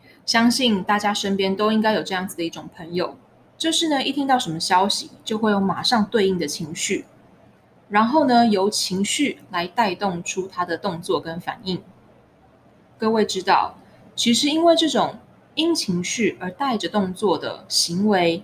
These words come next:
在饮食上是常常发生的吗？所以今天要讨论的本书第三章，也就是步骤三，就是要练习呢，先有认知，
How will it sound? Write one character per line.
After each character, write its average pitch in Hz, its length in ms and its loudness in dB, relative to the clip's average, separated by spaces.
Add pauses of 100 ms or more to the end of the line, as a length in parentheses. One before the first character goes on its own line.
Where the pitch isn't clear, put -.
(220)
在 233 280 -2
饮 156 120 -6
食 156 200 -6
上 170 260 0
是 208 100 -6
常 - 300 -8
常 165 180 -8
发 196 220 2
生 208 180 2
的 202 80 4
吗？ 165 320 0 (920)
所 - 120 0
以 180 80 4
今 226 160 2
天 247 120 4
要 254 100 0
讨 165 240 -12
论 240 160 2
的 214 80 2
本 - 180 -10
书 - 160 -10
第 208 120 -6
三 247 240 0
章， 285 280 2 (280)
也 160 100 -12
就 196 160 -6
是 196 100 -4
步 233 220 -2
骤 175 240 -4
三， 226 300 2 (680)
就 339 140 2
是 - 80 2
要 302 100 4
练 285 220 4
习 175 240 0
呢， 180 240 0
先 320 240 -2
有 185 160 4
认 196 240 2
知， 190 420 0